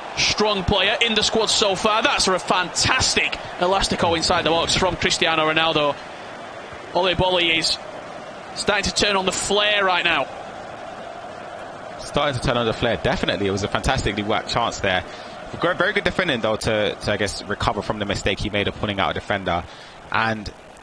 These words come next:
Speaker 2: we also spoke about, I wanna touch on with Mike Lobel, he mentioned Davies as well being used. And it's interesting to see Oli Bolly using him left midfield. He can, he's so versatile, he can play anywhere. We,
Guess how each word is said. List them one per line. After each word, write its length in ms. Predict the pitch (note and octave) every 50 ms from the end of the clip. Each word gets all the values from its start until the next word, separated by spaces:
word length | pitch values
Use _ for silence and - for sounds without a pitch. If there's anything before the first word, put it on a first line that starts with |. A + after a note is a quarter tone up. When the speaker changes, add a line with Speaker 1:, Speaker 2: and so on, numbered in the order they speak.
| - - -
Speaker 2:
we 120 | B2 C#3 D#3
also 240 | E3+ F#3 - F3+ D#3+
spoke 320 | - - C#3+ C#3 - -
about, 180 | A2+ A#2 G#2 G#2
I 40 |
wanna 120 | A2+ A#2 A2+
touch 300 | - - B2 A2+ - A#2
on 260 | G2+ G2 G2 F#2 D#2 - - - - - -
with 200 | G2+ F#2+ F#2 -
Mike 200 | G#2 G#2 G2 -
Lobel, 240 | G#2+ F#2+ A2 G#2 F#2+
he 120 | F#2+ G2 F#2
mentioned 340 | G2 G2 F#2 - G#2 F2
Davies 400 | F#2+ G#2 A#2 A2 F#2 G2 F2 E2+
as 100 | E2+ D#2+
well 260 | G2 G2 F#2+ E2 D2 D2 -
being 180 | F#2 F2+ E2+ F2
used. 340 | F#2 G#2 G2 F2 D#2 D2 -
And 240 | D2+ E2+ F2 E2+ - -
it's 160 | - - -
interesting 320 | D3+ D3 E3 D#3+ - D3 -
to 80 | B2+
see 160 | A#2 - C3+
Oli 100 | A#2+ A2
Bolly 220 | A2+ - A#2 A2+ A2
using 340 | G2 A2+ B2 A#2 G2 A2+ G#2+
him 160 | G#2 G2 F#2+
left 220 | G#2+ G2+ - -
midfield. 340 | G2+ - - - A2+ C3 C3
He 60 | C#3+
can, 160 | - E3+ E3 D3+ -
he's 200 | - D#3 D3 -
so 160 | - G3 G#3
versatile, 440 | D3 - C#3+ C3 A2+ - - - G2
he 60 | F#2+ -
can 100 | A2+ G2+
play 140 | - A#2+
anywhere. 260 | B2 A#2+ A2 G#2 F2+ F#2
We, 80 | F#2+